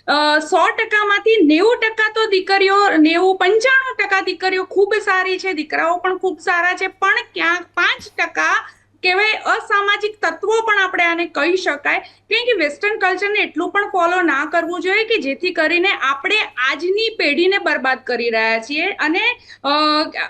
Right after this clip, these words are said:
આપણું આજનું જે યુવાધન અગર આ રસ્તે ચડે ને, તો એ દુઃખદ જ છે, થવું જ ના જોઈએ. પણ somehow જ્યાં થાય છે ત્યાં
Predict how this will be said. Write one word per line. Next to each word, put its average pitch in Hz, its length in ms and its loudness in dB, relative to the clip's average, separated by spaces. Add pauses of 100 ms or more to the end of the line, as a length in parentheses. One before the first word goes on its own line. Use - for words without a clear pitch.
આપણું 381 460 0 (140)
આજનું 370 360 -2
જે 403 80 2 (120)
યુવાધન 370 560 -2
અગર 381 200 0
આ 359 440 -2
રસ્તે 381 260 -4
ચડે 403 320 0
ને, 339 160 0
તો 359 160 -4
એ 403 100 0 (340)
દુઃખદ 262 400 -2
જ 440 240 -2
છે, - 240 -2
થવું 339 340 0
જ 403 120 -4
ના 269 180 0
જોઈએ. 294 280 -2 (340)
પણ 392 100 0 (240)
somehow 311 560 0 (320)
જ્યાં 294 340 0
થાય 320 400 -2
છે 440 160 -4
ત્યાં 415 200 -2